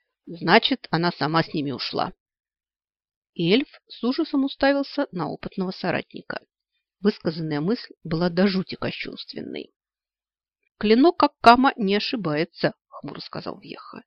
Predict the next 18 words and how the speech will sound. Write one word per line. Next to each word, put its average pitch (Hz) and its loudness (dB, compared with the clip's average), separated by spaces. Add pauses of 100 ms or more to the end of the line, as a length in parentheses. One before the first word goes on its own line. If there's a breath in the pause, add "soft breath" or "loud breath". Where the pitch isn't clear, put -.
(580)
Юный 180 0
эльф 190 -8
подумал, - -2 (300)
закаменел 165 -2
лицом 196 -4 (100)
и 254 -2
двинулся 160 -6
вперёд. - -10 (640)
К 175 -10
ближайшей 180 0
деревне, 202 0
которую 165 -4
можно 175 -2
было 170 -2
услышать 180 -6
и 160 -4
увидеть 175 -2
даже 160 0